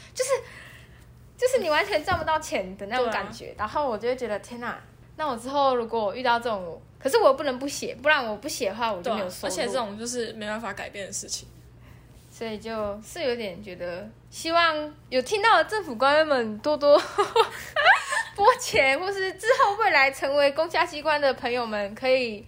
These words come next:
Speaker 1: 在预算这个方面放，放宽一点点。<laughs> 这样比较好做事情。
Speaker 2: 嗯，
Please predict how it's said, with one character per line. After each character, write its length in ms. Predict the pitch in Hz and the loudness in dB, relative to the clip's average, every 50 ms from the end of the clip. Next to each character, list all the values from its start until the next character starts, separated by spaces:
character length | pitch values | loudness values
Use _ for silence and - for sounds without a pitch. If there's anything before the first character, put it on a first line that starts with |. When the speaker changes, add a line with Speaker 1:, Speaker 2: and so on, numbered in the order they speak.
| - - - - - - | -20 -20 -20 -20 -20 -4
Speaker 1:
在 240 | - - 302 294 277 | 2 4 4 4 4
预 160 | 285 311 294 | 2 -4 -4
算 200 | 277 - 302 277 | -2 0 0 0
这 100 | 269 269 | 0 0
个 60 | 269 285 | -2 -2
方 160 | 277 247 240 247 | -2 -2 -2 -2
面 340 | 254 254 247 240 220 226 | -2 -2 -2 -2 -4 -6
放， 300 | 226 - 277 254 220 214 - - - - - - - | -6 -4 -4 -4 -4 -6 -12 -14 -18 -20 -20 -20 -10
放 240 | - - 262 233 233 | -6 -6 -6 -6 -6
宽 200 | - 262 220 208 - | -6 -6 -6 -6 -8
一 60 | 233 | -12
点 240 | 220 - 202 170 - | -14 -14 -14 -14 -14
点。 160 | - 175 - - - | -14 -14 -16 -16 -18
<laughs> 120 | - - | -16 -8
这 1500 | - 262 - - - - - 339 - - 466 466 - - 571 571 - - 605 571 571 679 - - - - - - - 440 | -6 -6 -6 -6 -6 -6 -4 -4 0 0 0 0 0 -2 -4 -4 -2 -4 -4 -2 -2 -2 -2 -4 -10 -14 -10 -4 -4 -2
样 100 | 415 381 | -2 -2
比 60 | - | -2
较 140 | - 330 330 | 0 2 2
好 140 | 330 277 | 4 2
做 180 | 247 - 294 320 | 2 0 -2 -4
事 200 | 320 - 294 285 | -4 -6 -8 -10
情。 300 | 269 - - 208 214 214 - - - - - - - - - - - - - | -8 -10 -10 -10 -12 -12 -14 -16 -20 -20 -20 -20 -20 -20 -20 -20 -20 -20 -16
Speaker 2:
嗯， 260 | 233 220 208 202 196 | -12 -12 -10 -10 -12